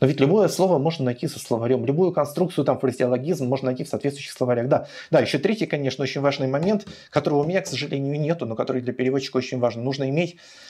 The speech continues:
м, соответствующую вспомогательную литературу, то есть хороший словарь нужно иметь, хороший словарь фразеологизмов. У меня этого нет, из-за чего, э, мои переводы для серьезного япониста, они будут,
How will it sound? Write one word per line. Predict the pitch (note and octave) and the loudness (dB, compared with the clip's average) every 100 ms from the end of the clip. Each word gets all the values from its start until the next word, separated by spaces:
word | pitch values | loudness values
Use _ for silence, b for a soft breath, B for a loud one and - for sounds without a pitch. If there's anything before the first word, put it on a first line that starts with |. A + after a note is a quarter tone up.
| B B - | B B -18
м, | - - - - - | -18 -16 -16 -12 -2
соответствующую | - C3+ E3 E3 C#3 C3+ | 2 2 2 2 0 0
вспомогательную | B2+ C3 A#2+ B2 C#3+ C3+ B2+ | -2 -2 0 0 0 -2 -2
литературу, | C3 C3 B2 - G#2 | 0 0 -2 -2 -4
то | G#2 | -6
есть | - | -6
хороший | - A#2+ B2+ A2+ | 0 0 0 -4
словарь | A#2 G#2+ G#2+ | -4 -2 -4
нужно | B2+ A2+ - | -8 -16 -16
иметь, | B2+ A2+ | -16 -8
хороший | - D3 C3 | -4 -2 -4
словарь | - A#2+ - | -4 -6 -6
фразеологизмов. | G#2 G#2 A#2+ A2+ A2 A2 G#2+ - | -10 -8 -6 -6 -6 -8 -8 -2
У | |
меня | C3+ C#3+ D#3 | 0 0 -2
этого | D3+ B2 | -2 -4
нет, | A#2 G#2 | -4 -6
из-за | A2+ A2+ | -8 -8
чего, | - A#2+ A#2 - - - - | -4 -2 -2 -4 -10 -12 -8
э, | A#2+ | -6
мои | B2 - - - - C3 | -6 -6 -14 -20 -14 -2
переводы | B2 A#2 F3 C3+ | 0 2 2 0
для | A2 | -4
серьезного | - - D3 B2+ | -4 -4 -2 -2
япониста, | A2+ A2+ A2+ - | -2 -2 -2 -4
они | A2 | -4
будут, | A2+ B2 G#2+ | -2 -2 -2